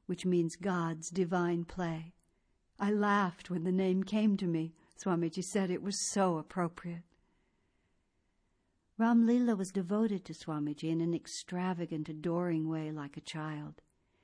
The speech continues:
He wanted Swamiji to take him on as a bodyguard. Swamiji declined because he said,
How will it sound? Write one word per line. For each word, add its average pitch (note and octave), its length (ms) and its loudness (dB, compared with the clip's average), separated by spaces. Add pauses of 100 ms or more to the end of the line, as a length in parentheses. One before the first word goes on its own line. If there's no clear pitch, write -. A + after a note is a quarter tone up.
(280)
He A3 100 0
wanted G#3+ 480 4
Swamiji G3+ 680 2
to F3 100 -8
take G3+ 280 -6
him F3+ 140 0
on D#3+ 260 -2
as D#3 140 -6
a F3 60 -2
bodyguard. E3 760 -2 (800)
Swamiji E3 580 0
declined F3+ 680 -4
because D#3 380 -8
he D#3 100 -6
said, C#3+ 280 -8